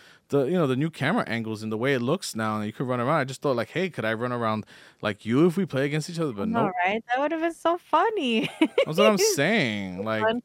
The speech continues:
Speaker 2: to each other in the battlefield. <laughs>
Speaker 1: Yeah, like, I don't know. It's just such a missed opportunity. I, I'm, I'm really upset about that. Like, that's
Speaker 2: Yeah,
Speaker 1: one thing that
Speaker 2: okay.
Speaker 1: I'm like, "Damn, fucking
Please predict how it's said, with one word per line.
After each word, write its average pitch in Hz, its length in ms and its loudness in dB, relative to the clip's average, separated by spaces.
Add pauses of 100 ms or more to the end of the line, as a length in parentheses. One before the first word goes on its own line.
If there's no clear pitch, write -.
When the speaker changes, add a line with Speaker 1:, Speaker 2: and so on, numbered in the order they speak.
Speaker 2:
to 254 80 -2
each 254 200 -4
other 247 200 0
in 240 100 -2
the 226 80 -2
battlefield. 214 720 0
<laughs> 381 260 -8 (540)
Speaker 1:
Yeah, 110 640 4
like, 196 260 0
I 196 140 2
don't 123 120 2
know. 107 200 0
It's - 160 -4
just - 160 -8
such - 260 0
a 117 60 -2
missed 110 200 -6
opportunity. 101 480 -4
I, 180 300 0
I'm, 185 160 -2
I'm 165 300 -2
really 120 220 2
upset 104 280 -2
about 98 300 -2
that. 95 140 -4
Like, 101 140 -6
that's 147 200 -2
Speaker 2:
Yeah, 143 80 -4
Speaker 1:
one 131 120 -4
thing 117 200 -6
that 107 80 -4
Speaker 2:
okay. 104 60 -4
Speaker 1:
I'm 135 120 -6
like, 101 240 -6 (120)
"Damn, 90 500 -12 (500)
fucking 190 340 0